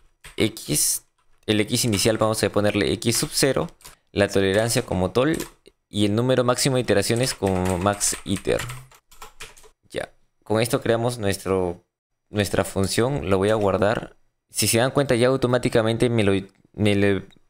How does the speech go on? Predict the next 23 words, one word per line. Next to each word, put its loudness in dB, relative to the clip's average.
me 2
pone 0
este 0
nombre, 2
¿no? 0
Para 2
que -2
yo 4
lo 2
guarde 2
con 0
este 0
nombre, 0
porque -6
con -2
este -2
nombre 2
lo 0
reconoce. -4
Documentos, -2
este -6
de 0
aquí, -8